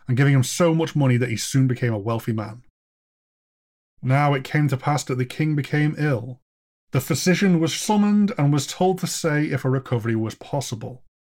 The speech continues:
However, when he approached the bed, Death was standing at the sick man's feet,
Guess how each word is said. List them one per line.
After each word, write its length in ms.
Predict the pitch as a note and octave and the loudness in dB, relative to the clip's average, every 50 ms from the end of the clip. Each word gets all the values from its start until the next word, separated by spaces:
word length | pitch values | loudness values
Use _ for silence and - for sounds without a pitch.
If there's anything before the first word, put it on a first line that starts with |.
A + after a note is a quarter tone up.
| _ _ _ _ _ | _ _ _ _ _
However, 580 | - - A2+ G#2+ A2+ C3 C3+ B2 A2+ G2+ - - _ - - _ _ _ - | -8 -6 -4 -2 0 0 0 0 -2 -4 -6 -12 _ -20 -20 _ _ _ -2
when 140 | C3 B2+ | 0 2
he 60 | A#2+ A#2 | 2 2
approached 380 | A2 - - C#3+ D3+ D#3 - | 0 -2 -2 -2 0 0 0
the 80 | - C3+ | -2 -2
bed, 360 | A2+ B2+ B2+ C#3+ D#3 C#3+ - - - - _ - _ _ _ _ - | 0 0 0 0 0 -4 -8 -14 -20 -20 _ -20 _ _ _ _ -4
Death 260 | - C#3 C3+ C3 - - | 0 0 0 0 0 -2
was 140 | C#3 B2+ | -2 -2
standing 460 | - - - D#3 D3 D3 C#3+ C3+ B2+ B2 | -2 -2 -2 0 0 2 2 2 2 2
at 100 | A2+ - | 0 -2
the 60 | - | -6
sick 360 | - - - C#3+ C3 - - | -8 -6 -4 -4 -4 -4 -2
man's 280 | C3+ B2+ B2+ B2+ - - | 0 2 2 0 -2 -4
feet, 440 | - - C3 A2+ A2 C3 - - | -8 -6 -6 -6 -8 -10 -18 -20